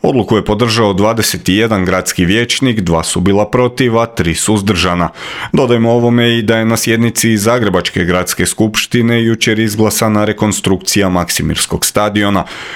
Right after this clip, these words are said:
Konkretno, zastupnici su prihvatili sklapanje sporazuma o rekonstrukciji stadiona, ali istovremeno i izgradnji i rekonstrukciji crkvenih objekata na deset lokacija u gradu,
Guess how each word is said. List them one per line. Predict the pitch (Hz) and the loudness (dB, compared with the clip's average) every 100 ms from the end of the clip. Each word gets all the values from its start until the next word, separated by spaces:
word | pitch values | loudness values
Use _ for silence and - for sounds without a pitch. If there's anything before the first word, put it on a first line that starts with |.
| - | -4
Konkretno, | 156 123 120 117 113 | -2 2 0 2 0
zastupnici | 110 107 - 92 110 101 104 | 2 0 -2 0 -2 0 0
su | - 107 101 | 0 2 2
prihvatili | 101 101 101 95 98 95 | 0 0 0 0 0 0
sklapanje | - 101 98 95 92 | 0 0 0 0 0
sporazuma | 90 - 107 104 98 95 85 | -2 0 0 2 2 2 2
o | 80 | 0
rekonstrukciji | 80 - 80 - - - 80 | -2 -2 -2 -2 -4 -2 -2
stadiona, | 82 - 120 113 120 117 117 | 0 0 0 2 2 2 2
ali | 113 113 113 | 2 2 0
istovremeno | - 123 110 107 104 107 | 0 0 2 2 2 2
i | 104 | 2
izgradnji | 101 95 98 101 101 98 | 0 0 0 2 2 2
i | |
rekonstrukciji | 98 - 98 - 98 95 - 104 | 0 0 -2 0 -2 -2 0 0
crkvenih | 90 - 90 98 87 78 | 0 -2 0 0 -2 0
objekata | 104 110 104 95 - 92 | 0 0 0 -2 0 0
na | 90 87 | 0 0
deset | 85 101 - 82 | 0 0 -2 -2
lokacija | 85 92 87 - 76 | 0 0 -2 0 -2
u | 80 | 0
gradu, | 101 123 117 | 0 2 0